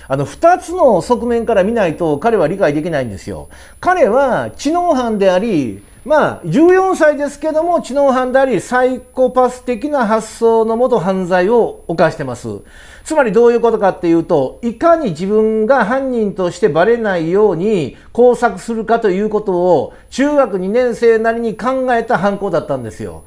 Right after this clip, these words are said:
まあ、ただし一ヶ月で、一ヶ月で捕まってしまいましたけどね。で、二つ目は、彼の性癖です。彼の性癖もやっぱり異常なんですね。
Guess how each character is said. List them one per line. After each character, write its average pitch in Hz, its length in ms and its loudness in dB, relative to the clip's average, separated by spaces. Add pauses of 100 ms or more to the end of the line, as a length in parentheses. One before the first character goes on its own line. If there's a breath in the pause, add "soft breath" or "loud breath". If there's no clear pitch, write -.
(140 soft breath)
ま 240 80 -6
あ、 - 20 -4
た 285 120 4
だ 311 80 2
し 220 140 -4
一 165 80 -6
ヶ 247 120 4
月 151 300 0
で、 120 240 -6 (100)
一 175 100 -8
ヶ 226 120 2
月 165 100 -2
で 127 100 -4
捕 127 200 -8
ま 123 80 -8
っ - 20 -14
て - 60 -18
し 185 80 -8
ま 180 60 -2
い 170 40 -4
ま 170 80 -4
し - 60 -12
た 104 60 -12
け 90 40 -14
ど 78 80 -18
ね。 - 300 -6 (500 loud breath)
で、 185 80 2
二 330 280 2
つ 294 100 -8
目 320 100 0
は、 330 380 4 (320 loud breath)
彼 302 260 4
の 123 240 -4
性 269 420 2
癖 196 120 -6
で 202 100 4
す。 185 120 -6 (460 soft breath)
彼 311 220 2
の 233 160 -2
性 262 460 0
癖 269 160 -6
も 320 280 2
や 175 120 6
っ - 100 -2
ぱ 202 100 2
り 160 140 -2
異 160 120 -4
常 190 180 2
な 247 140 -2
ん 127 60 -10
で 110 100 -12
す - 100 -20
ね。 101 280 -14